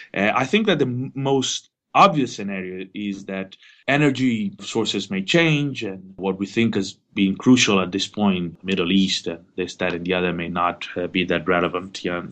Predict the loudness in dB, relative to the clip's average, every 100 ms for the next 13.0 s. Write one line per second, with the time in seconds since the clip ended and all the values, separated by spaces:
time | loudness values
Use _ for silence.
0 | -10 -4 -2 -2 -4 -2 -2 0 2 6
1 | 4 2 -4 -10 -20 -20 -18 -6 0 2
2 | 4 6 6 4 2 -6 0 4 4 0
3 | -10 -14 -8 0 2 2 -4 -4 -6 -8
4 | _ -6 -2 -2 -2 -4 -2 0 0 0
5 | -6 -12 -14 _ _ -20 -20 _ -4 -2
6 | 2 6 4 2 -4 4 8 8 4 0
7 | -4 0 -2 -2 -8 -6 -4 -2 0 4
8 | 4 6 4 4 2 2 4 4 0 -4
9 | -2 -2 -4 -6 -2 2 2 0 2 4
10 | 6 4 0 -6 -20 _ 0 4 4 2
11 | 0 0 -2 -4 -4 -2 4 6 6 4
12 | -4 -2 2 4 4 2 0 -2 -2 -4